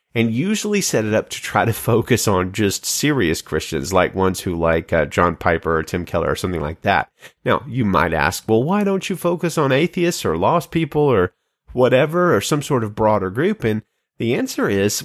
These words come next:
while I have that, done that in the past, and I do that every now and with the show,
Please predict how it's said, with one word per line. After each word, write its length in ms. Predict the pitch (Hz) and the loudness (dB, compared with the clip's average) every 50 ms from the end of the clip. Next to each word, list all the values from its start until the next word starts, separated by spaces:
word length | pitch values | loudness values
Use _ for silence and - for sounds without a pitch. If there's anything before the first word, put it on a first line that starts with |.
| - - | -6 -2
while 220 | 120 110 110 135 | 0 0 2 2
I 100 | 127 117 | 2 0
have 400 | 110 113 131 156 190 196 170 - | 0 0 -2 -2 -2 -2 -2 0
that, 300 | - 147 139 - 117 110 | 0 0 0 0 -2 0
done 180 | 123 117 113 120 | 0 2 2 2
that 240 | 120 110 101 95 113 | 2 2 2 2 0
in 80 | 147 | 0
the 80 | 196 196 | -2 -2
past, 500 | - - 87 67 64 62 - - - - | -2 -2 -2 0 0 0 -2 -4 -2 -2
and 120 | 180 202 | 0 0
I 80 | 226 247 | 0 0
do 180 | 233 262 254 | 0 0 2
that 160 | 233 190 170 123 | 2 2 2 2
every 240 | 104 95 92 101 | 2 2 0 0
now 280 | 98 98 101 123 175 185 | 0 0 2 0 2 0
and 120 | 165 123 | 0 -2
with 140 | 90 87 - | -2 -4 -4
the 100 | - 92 | -4 -6
show, 400 | - - - 85 76 80 90 - | -4 -2 -2 0 0 0 0 -2